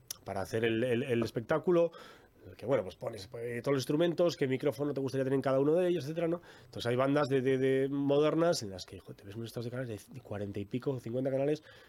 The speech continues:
Al final hay que hacer, hay que sonorizar todo eso, que ninguno te dé problemas, que todo encaje en el puzzle, en el cual a veces,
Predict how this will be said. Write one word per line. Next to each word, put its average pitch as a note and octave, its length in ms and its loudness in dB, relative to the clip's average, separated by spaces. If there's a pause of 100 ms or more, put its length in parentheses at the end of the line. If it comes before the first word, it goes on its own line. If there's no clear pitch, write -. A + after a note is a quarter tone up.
(140)
Al - 80 -16
final A2 220 0
hay E3 40 2
que D#3 80 2
hacer, C#3 300 0
hay C#3 100 0
que C3 60 2
sonorizar C#3 300 2
todo D#3 200 4
eso, D#3 140 -2
que B2 100 -4
ninguno C#3+ 300 2
te E3+ 80 2
dé D#3+ 80 2
problemas, E3+ 580 2 (240)
que A#2 140 -2
todo F3 260 2
encaje D#3 640 2
en C3 100 4
el A#2 140 0
puzzle, E3 540 4
en C#3+ 80 4
el A#2+ 100 2
cual C#3+ 200 4
a C#3 60 4
veces, C3+ 240 0